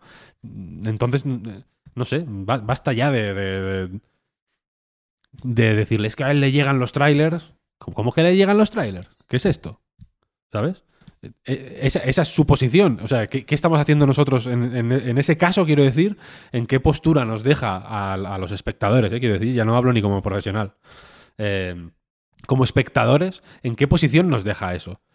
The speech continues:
¿Por qué ver esta mierda? ¿Por qué necesitamos a Geoff Keighley? ¿Sabes? ¿Por qué no efectivamente hacer algo como lo del PlayStation Showcase? PlayStation Showcase tiene su cemento, ¿eh? Su cemento es la marca PlayStation. Y su cemento es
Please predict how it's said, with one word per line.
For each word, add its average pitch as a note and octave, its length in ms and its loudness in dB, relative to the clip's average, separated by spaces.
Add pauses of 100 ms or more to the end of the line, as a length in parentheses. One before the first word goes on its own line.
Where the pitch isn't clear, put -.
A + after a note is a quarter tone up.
(120)
¿Por A2+ 160 -2
qué C#3 100 2
ver D#3+ 140 2
esta A#2+ 180 -4
mierda? F#2 460 -4
¿Por C3+ 160 2
qué E3+ 100 6
necesitamos A#2 480 2
a F#2+ 80 -4
Geoff F#2+ 220 -8
Keighley? F2+ 300 -8
¿Sabes? D#3 260 -8
¿Por A#2 200 -2
qué C#3 140 4
no D3+ 520 4
efectivamente C3 1000 2 (600)
hacer C3 320 2
algo C3+ 360 0
como B2 220 -4
lo A#2 180 0
del A2+ 140 0
PlayStation A#2 440 -2
Showcase? G2 580 0
PlayStation G#2 400 -4
Showcase A#2+ 400 -2
tiene B2 220 -2
su G#2 120 -6
cemento, F2+ 380 -4
¿eh? B2+ 60 -4
Su A2 100 -6
cemento G#2 400 0
es C3 320 0
la G#2 160 -6
marca G2+ 400 -6 (380)
PlayStation. F#2 600 -4 (220)
Y A2+ 80 -6
su G#2 120 -6
cemento A2+ 420 2
es D#3 260 4